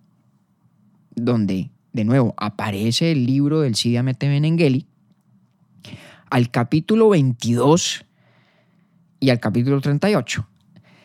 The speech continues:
Y déjeme nomás le digo una cosa sobre el veintidós. En el capítulo veintidós de la primera parte del Quijote,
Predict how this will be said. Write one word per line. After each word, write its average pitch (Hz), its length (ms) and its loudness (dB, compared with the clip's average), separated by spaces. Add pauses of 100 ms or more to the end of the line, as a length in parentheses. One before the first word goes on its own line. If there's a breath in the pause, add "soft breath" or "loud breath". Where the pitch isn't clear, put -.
(320 soft breath)
Y 135 100 2
déjeme 151 200 4
nomás 143 220 2
le 147 80 2
digo 143 240 0
una 156 220 2
cosa 151 240 0
sobre 135 160 0
el 131 60 0
veintidós. 143 540 -4 (800 soft breath)
En 151 160 2
el 160 140 2
capítulo 214 500 0
veintidós 147 340 0
de 170 80 -2
la 175 120 0
primera 127 360 0
parte 147 280 -4
del 151 100 0
Quijote, 151 480 -2